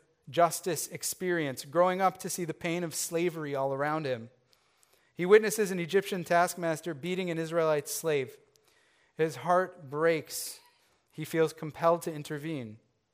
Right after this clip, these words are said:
One Bible commentator remarks on the incident this way.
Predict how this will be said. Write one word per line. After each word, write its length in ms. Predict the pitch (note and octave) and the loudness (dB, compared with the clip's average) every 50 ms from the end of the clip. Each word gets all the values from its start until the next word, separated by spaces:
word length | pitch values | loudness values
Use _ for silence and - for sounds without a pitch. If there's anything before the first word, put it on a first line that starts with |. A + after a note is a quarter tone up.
| _ _ _ _ _ _ _ _ _ _ _ _ _ _ _ _ _ _ _ _ _ _ _ | _ _ _ _ _ _ _ _ _ _ _ _ _ _ _ _ _ _ _ _ _ _ _
One 200 | - D#3 F3 F#3+ | 0 2 2 4
Bible 320 | F3 F3 F3 F3+ E3+ F3 E3 | 6 6 6 8 6 2 0
commentator 560 | - E3+ E3 D#3+ E3 D#3 - E3 E3 D3+ D3 | 2 0 0 0 0 -4 -2 -2 -2 -2 0
remarks 420 | D3 D3+ D3 D#3 D#3 D#3+ D#3 - | -2 0 2 2 0 0 0 -4
on 120 | F3 D#3 D#3 | -8 -6 -6
the 160 | E3 D#3+ D#3 | -6 -6 -8
incident 380 | D3 D3 - D#3 C#3+ C3+ B2+ | -8 -8 -8 -10 -10 -10 -10
this 240 | - E3+ - - - | -10 -10 -10 -10 -10
way. 200 | B2 G2+ G2 G2 | -12 -14 -14 -16